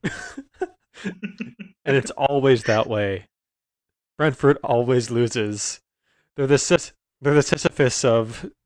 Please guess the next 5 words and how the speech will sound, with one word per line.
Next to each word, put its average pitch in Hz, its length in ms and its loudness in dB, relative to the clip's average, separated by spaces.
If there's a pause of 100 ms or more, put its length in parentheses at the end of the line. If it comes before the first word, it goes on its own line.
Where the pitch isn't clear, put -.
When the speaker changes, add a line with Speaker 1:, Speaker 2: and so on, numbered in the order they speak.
(140)
Speaker 2:
English 127 300 -6
League 120 140 -4
football. 104 440 -10 (640)
Speaker 1:
Right, - 440 -8 (180)
right. - 420 -18